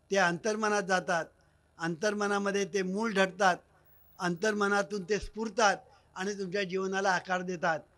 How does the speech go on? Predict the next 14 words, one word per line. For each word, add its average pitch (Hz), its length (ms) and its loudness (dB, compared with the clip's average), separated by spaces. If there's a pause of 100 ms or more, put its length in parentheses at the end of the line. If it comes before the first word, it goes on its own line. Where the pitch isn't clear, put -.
(240)
असं 160 220 -4
हे 208 160 0
शास्त्र 180 380 -4
आहे. 151 160 -2 (560)
आणि 190 180 2
म्हणून 214 240 2
बहिर्मनामध्ये 208 880 2
जे 196 140 -2
विचार 185 340 0
येतात 185 340 4 (380)
ते 196 80 -4
फार 202 200 2
महत्त्वाचे 180 460 -2
असतात. 127 320 -12